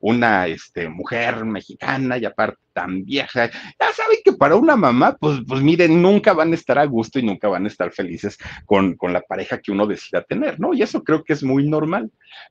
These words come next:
Pero resulta que en el caso de la mamá de Fabio fue,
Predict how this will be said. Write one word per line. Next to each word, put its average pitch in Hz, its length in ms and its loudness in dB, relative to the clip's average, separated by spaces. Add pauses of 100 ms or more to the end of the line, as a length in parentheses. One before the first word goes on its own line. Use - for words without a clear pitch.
Pero 120 180 2
resulta 139 440 -4
que 127 100 -10
en 123 80 -4
el 98 100 -10
caso - 300 -8
de 120 100 -4
la 113 140 -4
mamá 117 340 -2
de 113 100 -6
Fabio 95 460 -4
fue, 110 440 -2